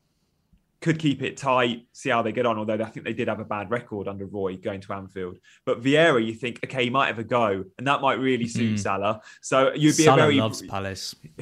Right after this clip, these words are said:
Speaker 1: you'd be a very brave man. I didn't last season. He come on, he came on as a sub
Speaker 2: That's
Speaker 1: and
Speaker 2: right.
Speaker 1: still got a hat-trick.
Speaker 2: Yeah, that's right. Yep. <laughs>
Speaker 1: So let's put Toby had him as captain, and I didn't.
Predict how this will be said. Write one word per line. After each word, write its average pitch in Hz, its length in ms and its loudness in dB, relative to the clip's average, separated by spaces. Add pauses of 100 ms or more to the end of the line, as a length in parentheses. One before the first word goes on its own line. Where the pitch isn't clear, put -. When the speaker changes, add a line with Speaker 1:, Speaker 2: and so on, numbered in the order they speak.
(240)
Speaker 1:
you'd 156 140 4
be 139 100 4
a 127 60 6
very 117 200 4
brave 117 260 2
man. 113 240 -2
I 147 60 0
didn't 208 200 -4
last 196 240 0
season. 202 240 -4
He 120 80 -6
come 160 240 0
on, - 120 0
he - 60 -6
came 202 240 -2
on 185 120 0
as 151 160 -2
a 123 40 -10
sub 107 540 0
Speaker 2:
That's 104 120 -8
Speaker 1:
and 135 80 -2
Speaker 2:
right. 127 60 2
Speaker 1:
still 156 140 6
got 139 140 4
a 131 100 0
hat-trick. 98 460 -2
Speaker 2:
Yeah, 117 80 -4
that's 117 120 -6
right. 131 200 -4 (960)
Yep. - 260 -4 (300)
<laughs> - 800 0
Speaker 1:
So 139 180 4
let's 131 140 6
put 156 160 -4
Toby 180 280 6
had 139 120 4
him 123 100 -2
as 117 120 -6
captain, 139 440 -2
and 113 100 -6
I 123 100 -2
didn't. 117 380 -4